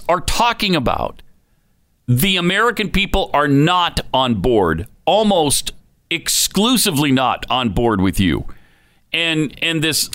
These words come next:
l-, late-term abortion stuff, eighty-four percent of the American people are not on board with that. Whether they want some form of abortion to be legal,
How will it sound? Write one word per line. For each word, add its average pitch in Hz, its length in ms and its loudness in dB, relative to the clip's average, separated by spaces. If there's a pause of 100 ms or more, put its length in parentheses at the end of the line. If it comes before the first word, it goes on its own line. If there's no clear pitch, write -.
l-, 131 120 -14 (160)
late-term 185 680 0
abortion 147 560 2
stuff, - 540 -2
eighty-four 202 640 0
percent 160 400 0
of 123 40 -2
the 135 100 0
American 135 460 0
people 135 320 0
are 117 120 2
not 170 500 2
on 143 180 0
board 107 300 0
with 78 160 -2
that. - 380 -4 (1400)
Whether 208 280 2
they 214 120 0
want 185 360 0
some 202 440 2
form 190 420 2
of 156 120 -2
abortion 147 640 2
to 160 100 -2
be 135 180 0
legal, 170 640 0